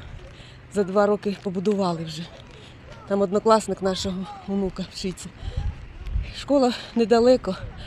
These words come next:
але роз-, розламали хату, тому що аварійна вже була. І вони продали її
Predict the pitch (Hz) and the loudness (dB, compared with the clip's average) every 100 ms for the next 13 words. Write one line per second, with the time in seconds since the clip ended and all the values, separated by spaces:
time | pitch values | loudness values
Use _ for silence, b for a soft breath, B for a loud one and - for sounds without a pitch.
0 | B B B - - - - 226 247 240 | B B B -16 -16 -14 -2 4 4 4
1 | B B B B 214 220 208 185 - 175 | B B B B 0 2 2 -2 -6 -8
2 | - B B B 453 214 220 208 226 220 | -10 B B B -8 0 2 4 4 6
3 | 202 196 190 254 359 - 359 B B 226 | 4 4 4 4 4 2 -2 B B -2
4 | 247 - 233 233 226 220 202 214 202 208 | -2 0 2 2 2 0 0 -2 -2 -2
5 | 202 - B B B B B - 262 277 | -4 -10 B B B B B -4 0 4
6 | 240 262 220 196 233 262 254 247 247 240 | 4 4 2 4 4 4 4 2 2 0